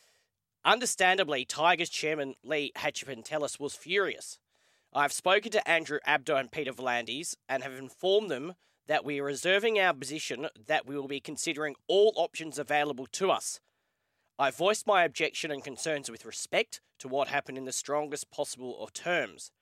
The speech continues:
We owe it to our fans and members, but more importantly, we owe it to our boys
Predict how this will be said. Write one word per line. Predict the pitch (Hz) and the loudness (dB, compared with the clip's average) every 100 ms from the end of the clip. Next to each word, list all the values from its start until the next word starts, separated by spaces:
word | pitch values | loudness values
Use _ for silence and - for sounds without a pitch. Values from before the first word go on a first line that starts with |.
| _ _ _ | _ _ _
We | 139 147 | -2 2
owe | 147 | 4
it | 143 - | 2 -2
to | 139 | -2
our | 131 | -2
fans | - 156 170 214 214 | -2 2 4 4 0
and | 202 | 0
members, | 160 139 123 185 - _ _ - | -2 -2 -6 -6 -8 _ _ -4
but | - | -4
more | 143 175 214 | 2 6 6
importantly, | 196 - 175 175 120 143 | 4 0 0 0 -4 -4
we | 139 139 | -4 -2
owe | 143 143 | 2 2
it | 139 | 0
to | - | -4
our | 127 117 | -2 -2
boys | - 180 147 123 143 | 2 4 4 2 -6